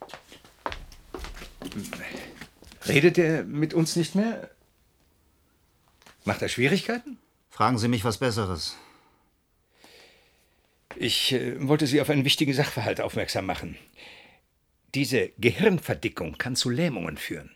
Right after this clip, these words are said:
Speaker 2: Reden Sie keinen Unsinn. Bisher war von Lähmungen keine Spur.
Speaker 1: Unsinn? Was machen wir, wenn uns die Leute sozusagen unter den Händen sterben?
Speaker 2: Lassen Sie Ihre Hände in den Hosentaschen. Dann wird niemand sterben.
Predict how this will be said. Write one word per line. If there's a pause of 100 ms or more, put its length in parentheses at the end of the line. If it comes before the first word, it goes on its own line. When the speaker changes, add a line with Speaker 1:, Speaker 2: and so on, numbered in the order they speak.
(1000)
Speaker 2:
Reden
Sie
keinen
Unsinn. (1040)
Bisher
war
von
Lähmungen
keine
Spur.
Speaker 1:
Unsinn? (1700)
Was
machen
wir,
wenn
uns
die
Leute
sozusagen
unter
den
Händen
sterben? (1120)
Speaker 2:
Lassen
Sie
Ihre
Hände
in
den
Hosentaschen. (540)
Dann
wird
niemand
sterben.